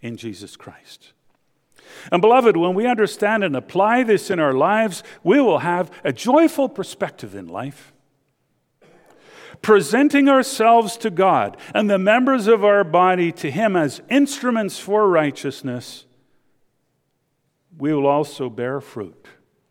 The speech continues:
much fruit. Now we still experience all sorts of difficulties in serving God. There are still many weaknesses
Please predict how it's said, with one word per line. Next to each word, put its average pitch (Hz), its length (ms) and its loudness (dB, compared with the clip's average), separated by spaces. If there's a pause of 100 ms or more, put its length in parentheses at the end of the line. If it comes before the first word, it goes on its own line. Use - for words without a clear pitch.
(1000)
much 131 280 -8
fruit. 90 340 -18 (2000)
Now 196 280 4
we 160 160 2
still 170 280 -2
experience 147 640 -6 (100)
all 147 200 0
sorts 147 380 -4
of - 300 -12
difficulties 110 880 -8
in 95 140 -14
serving 101 440 -14
God. 101 360 -14 (2000)
There 110 100 -10
are 104 40 -10
still 139 280 -6
many 131 340 -6
weaknesses 127 880 -10